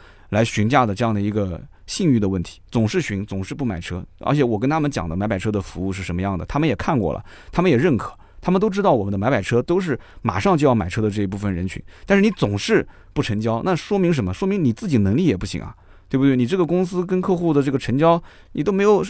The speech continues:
你没有这个把控他的能力，那我跟你去做这个生意，我也不会给你很好的价格。所以这个我觉得也是我思考的问题。但是我又不能说大家都来询价，都信任我，我全部拒掉，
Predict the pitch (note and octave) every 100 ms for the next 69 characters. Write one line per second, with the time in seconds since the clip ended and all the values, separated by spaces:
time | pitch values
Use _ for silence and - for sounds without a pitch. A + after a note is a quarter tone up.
0 | F4+ F3 F#3 G#3+ F#3 F#3 C3+ A2+ E3+ E3
1 | D#3+ C#3 A#2 D3+ C3 E3 A2+ G2+ E3 A#2
2 | B2 A#2+ B2+ A#2 A2+ A#2+ A#2+ G2 B2 A#2+
3 | A2+ A#2+ A2 G#2 G#2 A2 - G2+ A2 F2+
4 | - - - - - - F3 - F3+ A#2+
5 | G2 G#2+ A2+ G#2+ G2 D3 G2+ - A2 F2+
6 | B2 G#2 - - - - - G3+ F#3+ D3
7 | D#3+ F3+ F3 E3 F#3 F#3 - - F3 E3+
8 | E3+ D3 D3+ A2 B2+ B2 B2 B2 B2+ G#2+
9 | - - G2+ G#2 C#3+ - D3 F#2+